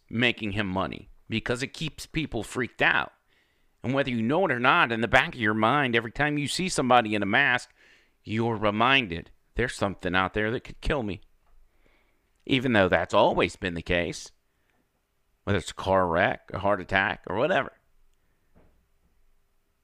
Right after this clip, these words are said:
But it gets in your psyche, right? The mask thing has been pushed so hard, and I think it's for multiple reasons. One of those reasons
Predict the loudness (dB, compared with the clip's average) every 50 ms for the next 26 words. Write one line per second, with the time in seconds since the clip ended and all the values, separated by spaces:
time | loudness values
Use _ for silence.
0 | _ _ _ _ _ _ -4 -2 -2 0 2 2 2 2 2 -2 -2 -2 -2 0
1 | 2 2 2 2 2 -2 -8 -16 -20 -20 _ _ _ _ _ 2 2 2 2 -2
2 | -10 _ _ _ _ _ _ -20 _ _ _ _ _ _ _ _ _ _ _ _
3 | _ _ _ _ _ _ _ _ -4 -2 0 0 0 0 0 -2 -4 -6 -6 -4
4 | -4 -2 -2 -2 -2 -4 -6 -4 -4 -4 -4 -4 -4 -2 0 0 0 -2 -4 -10
5 | -14 _ _ _ _ _ _ _ _ _ _ _ -10 -2 0 0 0 0 0 0
6 | 2 4 4 4 4 2 0 -6 -14 _ _ _ _ _ _ _ _ _ _ _
7 | _ _ _ _ _ _ _ _ -2 -2 -2 -2 -4 -6 -6 -6 -10 -8 -4 -4
8 | -2 0 0 0 -2 -2 -2 -2 -2 -2 0 0 0 -2 -2 -6 -12 -14 -12 -12
9 | -6 -2 0 2 2 2 0 2 4 4 4 4 0 -4 -4 -2 -2 0 0 0
10 | -2 -2 -2 -2 -2 -4 -6 -8 -12